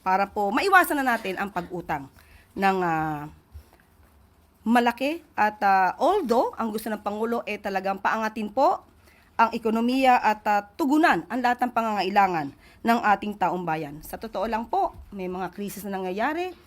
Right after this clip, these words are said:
hindi po maiiwasan ang, ah, kailanganin ng pondo. Ang sabi po ni dating, ah, Rory, sorry, ni, ah, Vice Presidente, hindi daw po niya nakikita.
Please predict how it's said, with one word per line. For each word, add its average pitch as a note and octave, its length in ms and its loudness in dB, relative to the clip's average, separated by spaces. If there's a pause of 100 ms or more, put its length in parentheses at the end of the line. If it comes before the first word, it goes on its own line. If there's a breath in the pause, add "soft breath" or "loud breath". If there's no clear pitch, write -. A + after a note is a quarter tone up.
(300 soft breath)
hindi A3+ 220 -4
po A3+ 180 -2
maiiwasan B3+ 880 0 (480 soft breath)
ang, C4 320 6
ah, A#3 400 0 (380 loud breath)
kailanganin D4 500 2
ng A3 160 0
pondo. D#3+ 400 -4 (1040 soft breath)
Ang A#3 240 2
sabi A#3 240 0
po D#4 160 2 (560)
ni G#3+ 400 -6
dating, G#3 480 -6
ah, F3+ 400 -4
Rory, F3 320 -8
sorry, F3 320 -8 (240)
ni, G3+ 320 -10
ah, E3+ 380 -6 (160)
Vice G3+ 260 -12
Presidente, F3+ 640 -10
hindi G#3+ 260 -10
daw F#3 160 -4
po F#3+ 80 -10
niya G3 160 -6
nakikita. F#3 720 -8